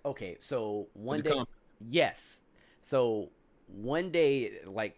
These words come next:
Speaker 1: right in that exact location, I saw the friend that introduced me to the girl that I was talking to.
Speaker 2: I just
Speaker 1: And
Speaker 2: remember a story. Go on.
Speaker 1: There you go. See? I told you. I told you this before.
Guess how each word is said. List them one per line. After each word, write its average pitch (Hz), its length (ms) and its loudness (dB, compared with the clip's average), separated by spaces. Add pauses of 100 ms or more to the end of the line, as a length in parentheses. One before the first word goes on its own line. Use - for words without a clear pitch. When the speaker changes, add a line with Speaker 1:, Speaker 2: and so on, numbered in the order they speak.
(100)
Speaker 1:
right 143 240 2
in 147 80 2
that 135 160 2
exact 120 360 -2
location, 110 640 -6
I 101 100 -4
saw 151 380 4
the 107 120 -4
friend 120 540 -4
that 98 180 -4
introduced 117 480 -6
me 120 80 -4
to 104 120 -6
the 90 80 -8
girl 110 240 -2
that 135 100 0
I 135 100 0
was 143 140 -6
talking 151 320 -2
to. 170 260 -8 (720)
Speaker 2:
I 123 100 2
just 123 120 2
Speaker 1:
And 117 100 -4
Speaker 2:
remember 127 300 2
a 110 60 0
story. 110 360 -6 (180)
Go 113 120 -8
on. 110 180 -10 (100)
Speaker 1:
There 147 120 6
you 180 120 4
go. 131 280 2 (120)
See? 147 380 -6 (120)
I - 140 -4
told 185 300 0
you. 110 80 0
I - 60 0
told 165 260 -2
you 113 80 -6
this 95 160 -10
before. 87 400 -8